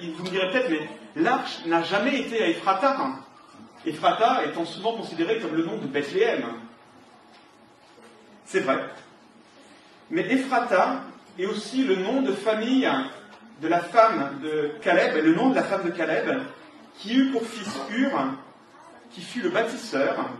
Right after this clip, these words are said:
le père de Kiriath Yearim, la ville où était entreposée l'arche de l'Alliance, avant que David la transporte jusqu'à Jérusalem. Et Yar est en fin de compte le singulier de Yeharim,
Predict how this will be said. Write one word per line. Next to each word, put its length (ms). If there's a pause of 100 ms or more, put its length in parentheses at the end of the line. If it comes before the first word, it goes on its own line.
(340)
le 140
père 360
de 60
Kiriath 560
Yearim, 580 (640)
la 180
ville 460 (380)
où 80
était 280
entreposée 840
l'arche 480
de 80
l'Alliance, 560 (420)
avant 280
que 80
David 440
la 100
transporte 760 (560)
jusqu'à 480
Jérusalem. 600 (920)
Et 100
Yar 640 (420)
est 60
en 100
fin 120
de 100
compte 240
le 400
singulier 540
de 80
Yeharim, 880